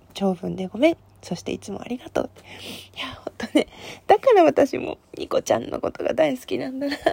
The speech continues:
て思いました。いや、なんかね、ほんと、そのまんま自分の気持ちを出そうとすると、こうやって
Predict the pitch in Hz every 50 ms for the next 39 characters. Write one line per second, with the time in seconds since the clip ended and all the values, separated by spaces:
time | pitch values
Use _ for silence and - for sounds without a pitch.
0 | 381 330 _ - - - - - - - - - - - _ _ _ - 262 247
1 | 247 254 262 262 277 285 - - 262 247 247 247 240 240 240 240 240 240 247 254
2 | 254 254 - - 262 269 277 269 269 269 277 _ _ _ _ _ _ - - -
3 | - - - - _ - - - - - - - - 330 320 311 - _ _ _
4 | _ _ _ _ _ _ _ _ _ _ - - - 240 247 285 320 330 339 330
5 | 320 311 311 294 285 - _ - - - _ - - 247 - - 226 220 214 208
6 | 226 226 - - - - 233 220 - - 214 220 240 - _ _ _ _ _ _
7 | _ _ _ _ _ - 240 262 247 - - 302 285 - - 220 - - 202 190
8 | 175 - - 247 - 254 262 262 _ _ - - -